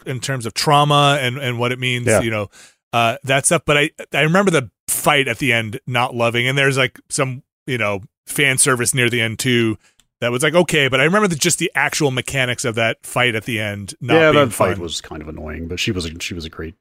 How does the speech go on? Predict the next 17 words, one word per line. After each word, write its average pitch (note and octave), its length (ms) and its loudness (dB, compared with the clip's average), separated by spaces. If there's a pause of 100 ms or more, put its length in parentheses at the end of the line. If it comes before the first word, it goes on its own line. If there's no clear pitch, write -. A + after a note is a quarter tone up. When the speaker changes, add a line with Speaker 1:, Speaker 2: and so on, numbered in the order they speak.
(100)
Speaker 2:
character. E2+ 460 -10
Speaker 1:
Yeah, C3 220 -2
fun E3 240 -2
character. G#2+ 640 -4 (180)
Um, A2 480 -4 (260)
so A#3+ 120 2
yeah, C4 280 2 (140)
twenty G#3+ 300 2
twenty-three, G#3 760 2 (640)
no E3 200 4
hard F3+ 320 6
dates. E3 480 4 (300)
This D3 260 -2
is, D3 240 -2
um, B2 560 -4 (340)
you C3 100 -4
know, A#2 260 -6